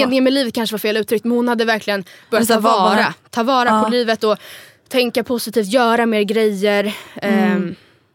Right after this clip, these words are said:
Speaker 2: Bara leva i nuet och
Speaker 1: lärt sig uppskatta grejer på ett helt annat sätt. Jag kan tänka mig att hon kunde gå ut och bara, åh jävlar vilken fin dag det är idag.
Speaker 2: Mm.
Speaker 1: På ett annat sätt än vad kanske vi lägger vikt vid alltid.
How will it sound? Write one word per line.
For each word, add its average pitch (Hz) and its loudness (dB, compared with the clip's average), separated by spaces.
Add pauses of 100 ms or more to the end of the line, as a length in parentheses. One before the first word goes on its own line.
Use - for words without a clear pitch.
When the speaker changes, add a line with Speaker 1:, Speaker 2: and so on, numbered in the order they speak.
(200)
Speaker 2:
Bara 208 4
leva 196 4
i - 0
nuet 190 0
och 175 0
Speaker 1:
lärt 254 0
sig - -4
uppskatta - -4
grejer 214 2
på 208 -4
ett 202 -4
helt 214 -2
annat 202 -2
sätt. 233 -4
Jag 226 -2
kan 247 0
tänka 247 -2
mig 220 0
att 214 -6
hon 214 -4
kunde 208 -2
gå 208 0
ut 208 0
och 196 -4
bara, 196 -2
åh 233 -4
jävlar 214 0
vilken 190 -6
fin 185 -6
dag 226 0
det 101 -8
är 101 -8
idag. - -10 (100)
Speaker 2:
Mm. 220 0
Speaker 1:
På 208 -2
ett 208 -4
annat 196 -2
sätt - -6
än 185 -4
vad 185 -4
kanske 190 -4
vi 233 -2 (420)
lägger 190 -2
vikt - -8
vid 165 -6
alltid. 160 -12